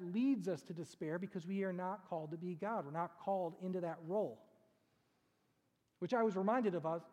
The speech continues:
this, earlier this week. See, on Wednesday,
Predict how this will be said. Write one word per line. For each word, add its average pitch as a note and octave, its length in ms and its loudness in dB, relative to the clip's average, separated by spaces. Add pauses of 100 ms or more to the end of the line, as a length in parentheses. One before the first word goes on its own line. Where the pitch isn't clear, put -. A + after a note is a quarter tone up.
(120)
this, F#3+ 300 0 (280)
earlier F#3+ 360 2
this F3 200 -4
week. F#3+ 360 -2 (480)
See, A#3 180 4
on G3+ 180 6
Wednesday, F#3+ 600 4